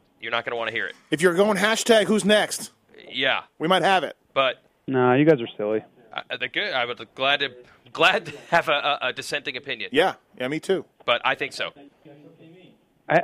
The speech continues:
Speaker 3: I just don't, I don't think so. Look at Tomac last week. He was all over the place. <clears throat>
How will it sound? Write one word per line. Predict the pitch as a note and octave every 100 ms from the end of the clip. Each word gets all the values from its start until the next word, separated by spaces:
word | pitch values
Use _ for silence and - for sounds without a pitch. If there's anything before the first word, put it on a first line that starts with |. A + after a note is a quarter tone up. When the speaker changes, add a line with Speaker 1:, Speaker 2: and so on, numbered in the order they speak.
| C#3
Speaker 3:
I |
just | E3 D#3+
don't, | F#3+
I |
don't | D3 E3
think | F3 E3
so. | A#2+ A2
Look | C#3
at | F3 D#3
Tomac | D#3 D3+ C#3+
last | B2 A#2
week. | A2 B2+
He |
was | A#2+
all | C3 B2
over | A#2+
the | A#2
place. | - G#2 - - _
<clears throat> | - - F3+ C#3+